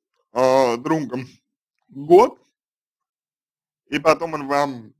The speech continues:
а, признался в чувствах.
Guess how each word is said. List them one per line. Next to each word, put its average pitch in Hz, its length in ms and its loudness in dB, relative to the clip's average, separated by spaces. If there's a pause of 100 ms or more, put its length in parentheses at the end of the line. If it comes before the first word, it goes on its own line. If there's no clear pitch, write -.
(140)
а, 123 580 -4
признался 135 800 -8
в 117 640 -8 (180)
чувствах. - 680 -14